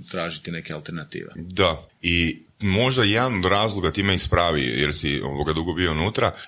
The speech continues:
Speaker 2: jel možda takvi modeli ne funkcioniraju na duge staze, znači ispravi me, naravno, a, a zato jer imaju low barrier to entry. Što to znači? Ono, treba, potrebna ti je mala investicija da ti zapravo pokreneš taj posao.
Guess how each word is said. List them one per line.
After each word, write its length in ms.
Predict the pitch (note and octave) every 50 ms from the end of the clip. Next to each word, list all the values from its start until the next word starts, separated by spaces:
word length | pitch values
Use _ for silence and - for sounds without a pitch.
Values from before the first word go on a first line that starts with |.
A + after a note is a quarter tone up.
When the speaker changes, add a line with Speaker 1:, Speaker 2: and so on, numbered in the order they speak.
| - -
Speaker 2:
jel 200 | E2 E2+ F2 F2
možda 560 | F2+ G2+ B2 D3+ F3+ D#3 C#3+ D3+ C3+ F#2+ -
takvi 300 | - A2+ B2 C#3+ D#3 C#3+
modeli 540 | A2+ F#2+ F2+ E2+ E2+ F#2 F#2+ G#2+ A2+ G#2+ F2+
ne 120 | E2+ D#2+
funkcioniraju 560 | D2 F2+ E2 D#2+ - - F2+ F#2 G#2 A2+ G2+
na 100 | F2 D#2+
duge 220 | D2+ E2+ G2 G#2 G#2+
staze, 460 | D2 C#2 C#2 C2 D2 D#2 D#2+ A#2 B2+ A#2+ - - -
znači 240 | E2 D#2+ - - D2+
ispravi 420 | C2+ C2 - B1 A#1+ A#1+ C2+ D#2+
me, 160 | G#2+ B2 C3+
naravno, 440 | B2 A2 G2 F#2+ A2 B2+ C3+ A#2+ - - - - -
a, 180 | - C#2+ D2 - D#2+ E2
a 140 | D#2+ E2
zato 260 | D2+ - G#2 G2+ - G2+
jer 80 | G2
imaju 300 | F#2+ G#2+ A2+ A#2 G#2+ F#2+
low 260 | F2 F2+ G#2 G#2 F#2
barrier 380 | F#2 F#2 F2 E2+ D2+ C#2 C2+ -
to 120 | - - D2+
entry. 340 | C2 A#1+ A#1+ - - - - - - - - - _ - -
Što 180 | - - - E2
to 100 | - -
znači? 360 | D#2+ F2 D2+ C#2 C#2 - -
Ono, 140 | C#2 C#2 C#2
treba, 200 | - F#2 E2+ -
potrebna 320 | - A2 A2 A#2+ B2 G#2 F2
ti 60 | G2
je 40 | E2+
mala 360 | F2 G#2 B2 D3 D#3 D3 B2
investicija 720 | E2+ F#2 F#2 F2 F2+ - - - A#2+ A#2 - - A#2+ F#2+ E2
da 160 | E2 F2 E2
ti 180 | - - G2+ F2
zapravo 440 | F#2 F2 E2 D#2+ E2+ F2 D#2+ D2+
pokreneš 480 | D2+ D#2 D2 F2 E2 D#2 D2 C#2 C#2 -
taj 120 | - D2 C2
posao. 400 | - A#1+ A1 G1+ - - -